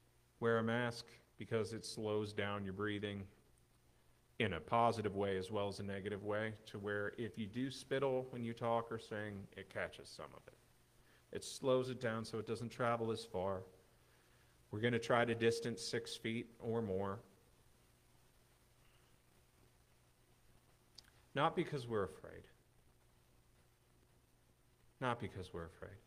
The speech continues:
If you find yourself afraid, you're, you're a human being. We don't have to be afraid for our mortality. The Bible tells us not to be afraid.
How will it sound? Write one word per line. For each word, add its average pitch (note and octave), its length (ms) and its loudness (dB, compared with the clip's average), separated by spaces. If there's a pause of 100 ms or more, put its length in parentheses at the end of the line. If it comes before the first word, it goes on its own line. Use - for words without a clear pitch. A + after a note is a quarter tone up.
(360)
If C3 160 -4
you D3 120 -4
find F3 260 2
yourself C3 380 0
afraid, F#2 460 -2 (1800)
you're, A2+ 440 0
you're A#2 160 0
a G#2+ 60 0
human F#2 260 -2
being. D#2+ 160 -6 (2250)
We B2+ 100 2
don't D3+ 220 6
have B2+ 220 2
to A#2+ 80 -2
be G#2 140 -2
afraid F#2+ 360 -2
for G2+ 160 -6
our F#2 80 -2
mortality. F2 680 -6 (760)
The A#2+ 60 -12
Bible B2+ 280 6
tells A#2+ 280 2
us G2 160 -6
not F2+ 180 -4
to - 80 -16
be F2+ 120 -4
afraid. F2 320 -6